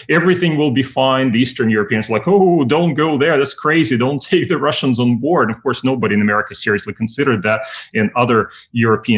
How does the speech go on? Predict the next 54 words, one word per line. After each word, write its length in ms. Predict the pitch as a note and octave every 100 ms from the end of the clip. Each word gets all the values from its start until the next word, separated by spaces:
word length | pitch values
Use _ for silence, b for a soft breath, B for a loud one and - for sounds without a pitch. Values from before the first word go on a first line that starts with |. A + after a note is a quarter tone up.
| G#2
allies 420 | G#2+ G#2+ G2 -
were 160 | F2+ F2+
like, 220 | E2+ -
"Okay, 260 | F#2 G2+
no, 180 | F#2+ F#2
not 300 | G2+ A2+ A2
the 80 | F#2+
Russians. 480 | G2 A#2 - F#2+ -
That'll 300 | F#2+ G2+ G2
ruin 240 | G#2+ A#2+ A2
the 80 |
whole 220 | - G#2+ G2+
organization." 640 | G2+ F#2+ F#2 C#3+ F3+ C3+
But 160 | G#2+ -
Yeltsin, 520 | A#2+ A3+ C4+ - A#2+
for 200 | A#2+ C3
all 160 | F3 C4+
kinds 320 | - D3 B2+
of 100 | G2
reasons, 480 | B2 G3+ - G#2 -
you 80 | A2+
know, 60 |
for 160 | A2+ C#3
him, 260 | F#3 G#3+
it 60 | C3
was 160 | B2+ B2+
a 60 |
question 300 | C#3+ D#3 C3+
of 80 | A#2+
status, 520 | - - A3 F#3 -
of 120 | A2 -
prestige. 520 | C#3+ - - F3+ C3+
We 80 | A#3
want 240 | A#3+ C#3+
to 80 | B2
be 100 | A#2+
regarded 540 | A#2+ G#2+ B2 C3+ E3 -
as 280 | A#2 A#2+ - B B B
a 40 |
part 320 | A2+ C3+ B2 B2+
of 120 | A#2+
the 60 |
big 320 | G#2+ B2+ B2+ -
club, 560 | B2 A#2 E3 G#2+ G2+
big 320 | C#3 A2 G2+
boys, 400 | G2+ A#2 C#3+ C#3
and 80 | A#2
standing 460 | - - C3 B2+ A#2+
there 180 | A#2+ A#2+
next 260 | B2 -
to 80 | C3+
the 80 | A2+
United 360 | A2+ A2+ G#2+ -
States. 340 | - E3+